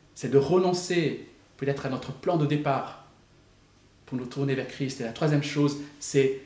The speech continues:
d'entendre la voix de Jésus qui nous parle de manière personnelle. Au chapitre dix de cet évangile, Jean nous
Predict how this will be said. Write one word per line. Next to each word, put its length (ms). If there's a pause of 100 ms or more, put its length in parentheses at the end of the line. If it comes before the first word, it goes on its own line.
(200)
d'entendre 760
la 80
voix 140
de 100
Jésus 480 (1400)
qui 240
nous 100
parle 440
de 80
manière 400
personnelle. 540 (140)
Au 60
chapitre 400
dix 400
de 140
cet 200
évangile, 520 (640)
Jean 340
nous 260